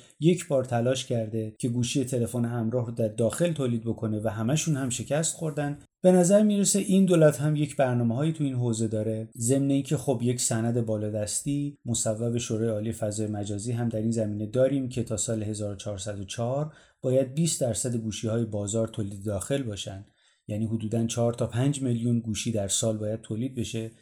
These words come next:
در داخل کشور، اونم گوشی هوشمند. تیتری که برای این پرونده انتخاب شده گلخانه‌ای روی آبه و دلیلش اینه که در این طرح جدیدی که بین وزارت ارتباطات، وزارت سمت و مرکز ملی فضای مجازی تهیه شده،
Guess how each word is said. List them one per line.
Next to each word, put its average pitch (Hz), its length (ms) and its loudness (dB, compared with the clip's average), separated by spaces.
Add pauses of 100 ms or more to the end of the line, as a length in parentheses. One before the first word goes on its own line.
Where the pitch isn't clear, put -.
(160)
در 101 140 -4
داخل 107 400 -4
کشور، 110 420 -6
اونم 107 260 -4
گوشی 101 240 -6
هوشمند. 98 600 -10 (720)
تیتری 208 260 0
که 220 100 2
برای 180 180 6
این 196 100 4
پرونده 180 400 4
انتخاب 165 320 0
شده 165 280 2
گلخانه‌ای 135 840 2
روی 151 220 4
آبه 110 500 -2 (480)
و 139 120 4
دلیلش 160 500 2
اینه 165 200 2
که 160 520 2 (500)
در 123 160 4
این 135 120 0
طرح 143 280 -2
جدیدی 139 460 6
که 110 200 -4
بین 120 520 0
وزارت 113 340 0
ارتباطات، 120 840 2
وزارت 110 380 0
سمت 135 540 0
و 123 180 2
مرکز 113 400 -2
ملی 117 240 -2
فضای 113 320 -4
مجازی 101 520 -10 (360)
تهیه 117 340 0
شده، 143 580 -2